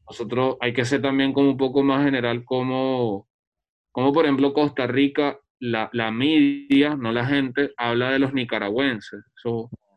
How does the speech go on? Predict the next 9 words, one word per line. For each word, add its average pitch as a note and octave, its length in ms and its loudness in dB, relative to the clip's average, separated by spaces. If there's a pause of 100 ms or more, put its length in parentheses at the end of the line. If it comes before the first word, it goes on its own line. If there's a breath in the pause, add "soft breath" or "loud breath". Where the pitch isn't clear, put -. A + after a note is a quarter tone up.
(240)
o, A2 140 -4
por A2+ 160 0
ejemplo, A2+ 320 -2
como C3+ 260 2
la B2+ 180 0
me-, A#2 240 -4
la A2 160 -4
media C3 640 0
dominicana C3 1000 -2